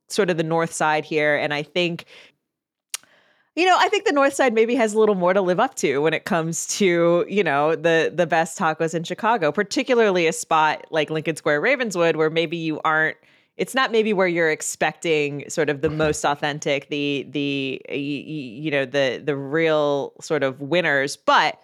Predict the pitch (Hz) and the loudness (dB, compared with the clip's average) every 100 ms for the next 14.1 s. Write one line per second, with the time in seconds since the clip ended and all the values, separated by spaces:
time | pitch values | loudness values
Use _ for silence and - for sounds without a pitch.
0 | _ _ - 208 233 240 240 208 190 165 | _ _ -2 0 0 0 0 0 2 4
1 | 180 190 175 160 160 202 233 233 226 160 | 2 2 2 2 2 2 2 0 0 0
2 | 170 170 175 156 160 151 143 - 147 - | 0 -4 -6 0 2 2 0 -6 -4 -2
3 | 165 202 202 190 190 185 127 151 143 151 | -2 -4 -8 0 2 2 -2 -8 -4 0
4 | 143 139 - 151 135 135 - - _ _ | 0 0 -4 -6 -4 -6 -12 -20 _ _
5 | - 214 - 220 226 220 208 196 196 196 | -2 0 0 0 0 2 0 2 2 2
6 | 196 214 190 190 185 175 165 - 180 175 | -2 -2 -2 0 0 0 0 -2 0 0
7 | 175 175 180 190 175 185 175 175 - - | 0 -2 -2 -2 -2 0 0 -2 -6 -12
8 | - 156 147 165 165 165 196 196 170 - | -2 -2 2 0 0 -2 -2 -2 -2 -2
9 | 160 151 170 180 180 175 175 180 - 147 | -2 2 2 2 0 2 2 2 0 -2
10 | 143 143 175 156 151 139 - 160 170 135 | -4 -2 -4 0 -2 -2 -6 -4 -4 -4
11 | 131 151 - 180 165 151 156 156 180 180 | -4 -4 -2 0 0 0 -2 0 2 4
12 | 170 175 175 - - 151 165 - - - | 4 4 2 0 2 2 2 -4 -20 -10
13 | - 190 190 - 185 185 208 196 170 180 | -4 -2 -4 -2 -2 2 0 2 0 0